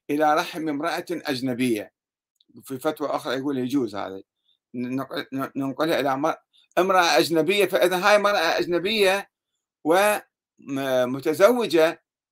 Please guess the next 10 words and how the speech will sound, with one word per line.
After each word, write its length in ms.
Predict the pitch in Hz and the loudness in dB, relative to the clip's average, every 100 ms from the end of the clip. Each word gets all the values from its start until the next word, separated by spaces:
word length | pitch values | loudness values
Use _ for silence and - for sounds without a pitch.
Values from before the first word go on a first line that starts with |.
| _ _ _ _ _ _ _ _ _ - | _ _ _ _ _ _ _ _ _ -10
يقول 440 | 139 - 180 151 - - | -6 0 2 0 -4 -14
الجواب: 440 | 135 151 147 101 - _ _ _ _ - | 0 4 4 2 -4 _ _ _ _ -6
"إدخال 680 | 147 - - 180 156 117 - _ _ _ _ - | -6 -6 0 4 4 2 -8 _ _ _ _ -4
نطفة 440 | 190 180 - 147 139 | -4 -2 -6 -6 -6
الرجل 500 | 127 165 147 113 - 123 | -2 0 0 -4 -6 -6
الأجنبي 800 | 131 - 175 147 120 95 90 _ _ _ _ | -4 -2 -4 -4 -6 -8 -14 _ _ _ _
في 160 | 139 | -4
رحم 360 | 151 170 165 139 | -2 -2 -4 -8
المرأة 560 | 113 139 165 - 175 170 | -6 -4 -4 -2 -4 -4
حرام، 440 | - 151 143 | -2 0 0